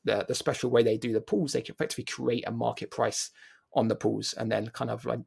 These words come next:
they were, like, kind of rational system actors will then go and make sure that, that, that price is kind of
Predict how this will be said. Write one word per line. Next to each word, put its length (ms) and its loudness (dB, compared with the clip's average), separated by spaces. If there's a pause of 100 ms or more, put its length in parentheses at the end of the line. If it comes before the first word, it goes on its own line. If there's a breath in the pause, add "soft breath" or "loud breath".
they 220 -2
were, 60 -2
like, 160 -6
kind 140 -6
of 80 -8
rational 380 -2
system 340 -4
actors 460 -6 (420 soft breath)
will 120 -2
then 180 0
go 160 0
and 80 0
make 160 -2
sure 180 -2
that, 180 -4 (440)
that, 200 -2 (180)
that 160 -2
price 240 0
is 100 -6
kind 160 -2
of 240 -2